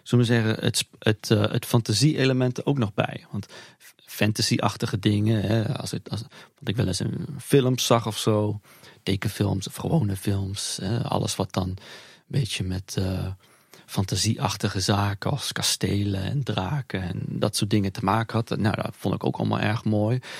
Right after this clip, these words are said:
Dus bij de Efteling kwam dat een beetje bij elkaar en dan kon je er ook nog eens doorheen lopen. Ja, dus, eh, nou ja, dat trok me erg aan. Eh, ik vond ook, eh, ja, muziek, hè. Ik hield altijd wel een beetje van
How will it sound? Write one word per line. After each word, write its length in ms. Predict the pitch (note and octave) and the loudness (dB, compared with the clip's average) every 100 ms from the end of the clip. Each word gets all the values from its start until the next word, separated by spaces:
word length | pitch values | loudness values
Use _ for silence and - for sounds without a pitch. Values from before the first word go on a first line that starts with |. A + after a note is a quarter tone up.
| - | -6
Dus 120 | B2+ | 2
bij 100 | C3+ | 4
de 40 | C3 | 4
Efteling 260 | C#3+ - | 4 4
kwam 160 | C#3 C3+ | 6 6
dat 140 | A#2+ | 6
een 80 | B2 | 4
beetje 260 | A#2+ B2 A#2 | 4 4 4
bij 160 | A2 G#2 | 2 0
elkaar 460 | G#2 D#3+ A#2 G#2+ A#2+ | 2 4 4 2 0
en 60 | B2+ | 0
dan 80 | A#2+ | 2
kon 140 | A2 | 2
je 60 | G2 | 2
er 60 | |
ook 80 | F#2+ | 2
nog 160 | G#2+ G#2+ | 2 2
eens 100 | B2 | 4
doorheen 340 | C#3 F3 F#3 | 6 6 4
lopen. 380 | F#2+ - - - - - - - - _ | 2 -2 -4 -8 -12 -18 -16 -18 -20 _
Ja, 180 | G2 C#3+ - | 0 0 -2
dus, 240 | - - | -4 -2
eh, 220 | - F#2 - - - | 0 0 0 -2 -6
nou 180 | - A2+ | 0 2
ja, 120 | G#2 | 2
dat 260 | - - - - | 0 -4 -6 -18
trok 200 | - B2+ | 0 2
me 80 | G#2 | 4
erg 340 | G#2 A2+ G2 - | 2 2 0 0
aan. 560 | G#2 A#2+ C3+ A#2 - - - - - _ _ | 2 2 2 -2 -6 -10 -20 -20 -20 _ _
Eh, 260 | - - | -6 -6
ik 100 | - | -6
vond 220 | - - F#2+ | -4 -2 -2
ook, 240 | F#2 - | -2 -4
eh, 340 | F#2 A2 C#3+ G#2+ - _ _ _ _ _ _ | -2 0 -2 -2 -8 _ _ _ _ _ _
ja, 200 | _ B2 | _ -4
muziek, 560 | B2+ A#2 B2 A#2 - | -2 2 2 2 0
hè. 180 | - G2+ | 0 0
Ik 160 | A2+ G2+ | 0 -2
hield 220 | - G#2 | -2 0
altijd 220 | G2 G2+ G2 | 0 -2 0
wel 160 | F#2+ | 0
een 100 | F#2+ | 0
beetje 220 | G2 - | -2 -4
van 300 | - F#2 F#2 | -6 -4 -4